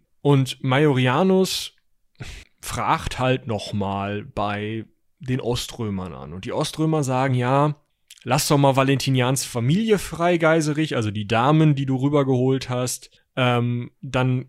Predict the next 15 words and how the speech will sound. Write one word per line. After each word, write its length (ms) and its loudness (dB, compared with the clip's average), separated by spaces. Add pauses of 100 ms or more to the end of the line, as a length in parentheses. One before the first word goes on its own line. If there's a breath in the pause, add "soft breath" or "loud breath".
(120)
können 220 4
wir 80 6
auch 120 0
mal 120 2
gucken, 320 0
dass 180 2
wir 80 0
das 220 -2
wieder 180 -2
alles 220 0
in 140 2
Ruhe 300 0
aushandeln 1040 2
und, 640 -6
ähm, 440 -4